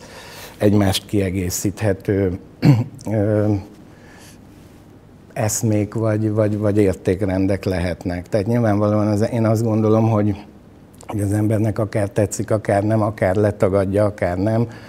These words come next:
van egy, ö, egy politikai vagy eszmei identitása is. Tehát pláne, ha egy olyan erős családi háttérrel rendelkezik, mint én. És ezen kívül a libe-, liberalizmus számomra azt jelenti, hogy én gondolok valamit egy konkrét dologról, vagy a világról, vagy, vagy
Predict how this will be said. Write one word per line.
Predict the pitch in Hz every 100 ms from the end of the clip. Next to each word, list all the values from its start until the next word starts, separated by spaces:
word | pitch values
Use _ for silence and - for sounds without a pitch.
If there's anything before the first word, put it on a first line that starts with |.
| - -
van | 101 101 101
egy, | 98 98 98
ö, | 101 98 98 92 - - - - - - - - -
egy | 87 - -
politikai | 104 101 - 95 104 98
vagy | 95 95
eszmei | 98 - 95 92 95
identitása | 92 90 87 95 92 92 90 - 95 82
is. | 85 -
Tehát | 82 87
pláne, | - 104 98
ha | 95 98 98 95 - - - - 120
egy | 98
olyan | 98 98
erős | 95 92 92
családi | - 87 87 87 85
háttérrel | 92 87 - 87 90
rendelkezik, | 90 87 85 87 92 87 98
mint | 92 87 80
én. | 80 80 87 - - - - - -
És | 95
ezen | 120 117 117
kívül | 117 120 110
a |
libe-, | 107 113 120
liberalizmus | 127 117 117 117 117 113 113 113
számomra | - 104 113 110 113
azt | 113 110
jelenti, | 98 104 107 117
hogy | 107 104
én | 107 107 107 95
gondolok | 110 104 104 95 101 107
valamit | 101 98 101 101 - -
egy | 110 -
konkrét | 107 104 98 104 95
dologról, | 101 92 95 95 98
vagy | 92 87
a |
világról, | 87 98 95 92 92 92 92
vagy, | 92 90 87 90
vagy | 92 85 85